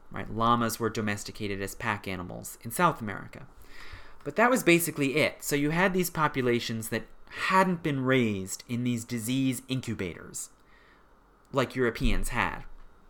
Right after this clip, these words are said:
So when they, when the Europeans land in the Americas, it almost immediately touches off, uh, massive epidemics, mainly of smallpox,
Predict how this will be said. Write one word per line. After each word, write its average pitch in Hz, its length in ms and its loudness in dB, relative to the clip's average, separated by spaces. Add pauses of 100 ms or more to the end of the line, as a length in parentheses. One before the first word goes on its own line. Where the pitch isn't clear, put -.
(520)
So - 180 2
when 147 200 4
they, 143 160 4 (100)
when 131 180 -2
the 127 60 0
Europeans 147 600 2
land 139 420 4
in 127 80 2
the 123 80 6
Americas, 107 720 2 (600)
it 135 260 0
almost 151 320 2
immediately 147 560 4
touches 127 420 -2
off, - 460 0 (880)
uh, 107 400 6 (260)
massive 143 540 4
epidemics, 104 580 0
mainly 165 380 4
of 127 100 -4
smallpox, - 800 -2